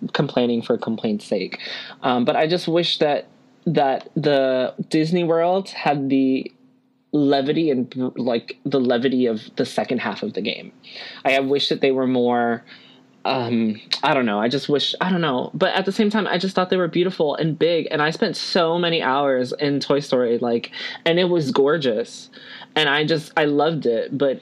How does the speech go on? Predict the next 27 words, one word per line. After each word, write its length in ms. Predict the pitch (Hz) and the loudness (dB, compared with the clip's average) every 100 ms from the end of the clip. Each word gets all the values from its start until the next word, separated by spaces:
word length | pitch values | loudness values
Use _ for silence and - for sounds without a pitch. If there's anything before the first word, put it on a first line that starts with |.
| - | -2
even 280 | 151 151 139 | 0 0 -2
still, 600 | - 160 135 123 120 - - | 0 2 2 0 -2 -6 -4
I, 180 | 113 | -2
I 240 | 95 - 135 127 | -4 -2 -2 -2
prefer 720 | - 160 - 151 139 135 - - _ - | -6 -6 0 2 2 2 -2 -8 _ -6
the, 580 | 139 127 120 - 139 - | -4 -2 -6 0 0 2
and 240 | 147 170 165 | 0 0 0
oh 80 | 175 | 0
my 120 | 165 | 2
God, 180 | 131 127 | 2 2
San 120 | 147 | -2
Francisco 420 | 139 135 175 147 | 0 -2 0 0
is 160 | 123 - - - - | -2 -4 -20 -20 0
freaking 360 | 233 175 175 147 | 0 2 2 2
huge. 440 | 185 175 135 123 | 0 2 2 0
And 120 | 151 | -2
so 220 | 147 165 160 | 0 0 2
is 100 | 185 | -2
the 80 | 165 | -2
Pirates 380 | - 170 156 143 | 0 0 0 0
World. 220 | 123 127 | 0 0
And 80 | 135 | 0
there's 180 | 139 143 | -2 -2
so 320 | - 214 226 | -2 0 0
much 220 | 247 226 | 0 0
to 60 | 208 | 0
explore. 540 | 180 - 196 156 127 | -2 -2 0 0 -2